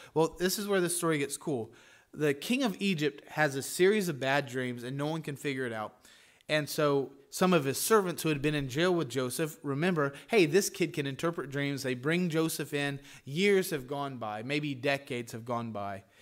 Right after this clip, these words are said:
And they bring in Joseph, and Joseph says, "Well, I can't help you. Bummer, but God can help you." "Oh, that, that's great." And so Joseph says there's gonna be a huge famine that hits the whole land of Egypt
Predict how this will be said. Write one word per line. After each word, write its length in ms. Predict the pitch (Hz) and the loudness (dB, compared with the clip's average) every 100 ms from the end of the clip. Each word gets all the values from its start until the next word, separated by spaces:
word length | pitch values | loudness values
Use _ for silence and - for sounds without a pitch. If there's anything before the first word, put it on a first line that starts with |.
| - - _ | -20 -20 _
And 160 | 139 135 | -8 -2
they 100 | 135 | -2
bring 320 | 127 170 185 | 0 2 2
in 120 | 175 | 0
Joseph, 540 | 139 147 147 143 139 135 | 2 2 2 2 -4 -4
and 100 | 131 | -2
Joseph 360 | 143 139 131 | -2 -2 -4
says, 120 | 135 127 | -6 -2
"Well, 140 | 131 | -2
I 80 | 131 | -2
can't 240 | 139 107 | -4 -2
help 260 | 143 143 143 | 2 2 2
you. 280 | 135 120 - - | -2 -2 -8 -6
Bummer, 380 | 139 127 123 - _ | -4 -4 -6 -10 _
but 160 | 139 139 | -6 2
God 260 | 151 143 | 4 4
can 120 | 135 110 | 0 -8
help 260 | 110 - | -8 -8
you." 180 | 107 110 | -10 -2
"Oh, 160 | 175 175 | 0 2
that, 300 | 151 143 143 | 0 -4 -6
that's 220 | 151 - | -8 -6
great." 480 | - 160 120 - - - - - - | -2 -2 -2 -10 -20 -20 -20 -14 -2
And 120 | 151 | 0
so 80 | 156 | 0
Joseph 460 | 127 170 202 185 | 4 6 6 2
says 280 | - 143 139 | 0 2 2
there's 180 | 160 175 | 2 0
gonna 100 | 175 | 0
be 160 | 151 135 | 2 0
a 40 | |
huge 480 | - - 214 214 - | -2 -4 -2 -2 -4
famine 440 | - 165 151 123 | -4 -2 -2 -2
that 160 | 123 - | -6 -4
hits 360 | 170 175 - | -2 0 -2
the 260 | - 139 127 | -4 -8 -8
whole 260 | - 175 180 | 0 2 4
land 220 | 180 160 | 4 2
of 80 | 139 | 0
Egypt 400 | 165 143 147 | -4 -2 -4